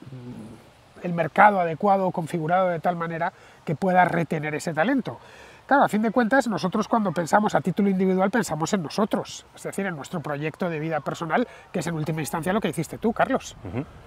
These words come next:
Speaker 1: cuando decidiste venir.
Speaker 2: Eh, y acá encima tuvimos familia, así que
Speaker 1: Claro,
Speaker 2: sí, el
Speaker 1: porque aquí ha
Speaker 2: proyecto
Speaker 1: sido, aquí, claro, el, el niño ya es, eh, ya
Speaker 2: No,
Speaker 1: es británico, ¿no?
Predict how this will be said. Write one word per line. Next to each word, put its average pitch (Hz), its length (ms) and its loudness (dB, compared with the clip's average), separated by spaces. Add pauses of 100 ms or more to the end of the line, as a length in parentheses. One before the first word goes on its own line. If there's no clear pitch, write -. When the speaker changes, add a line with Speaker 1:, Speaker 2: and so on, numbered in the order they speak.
(240)
Speaker 1:
cuando 147 240 -2
decidiste 147 460 -4
venir. 156 220 -2 (680)
Speaker 2:
Eh, 98 420 0
y 107 60 0
acá 110 200 4
encima 104 260 -2
tuvimos 98 300 -4
familia, 135 340 0
así 107 180 -2
que 98 600 0
Speaker 1:
Claro, - 0 -
Speaker 2:
sí, 240 100 6
el - 60 6
Speaker 1:
porque - 160 -2
aquí - 100 -2
ha 190 40 2
Speaker 2:
proyecto 208 180 2 (140)
Speaker 1:
sido, - 100 -6
aquí, - 180 -6
claro, 220 280 -2
el, 135 240 -8
el 147 240 -6
niño 196 260 0
ya 233 240 4
es, 151 460 -2
eh, 147 360 -4 (200)
ya 117 120 6
Speaker 2:
No, 165 60 8
Speaker 1:
es - 60 2
británico, 180 580 6
¿no? 262 140 2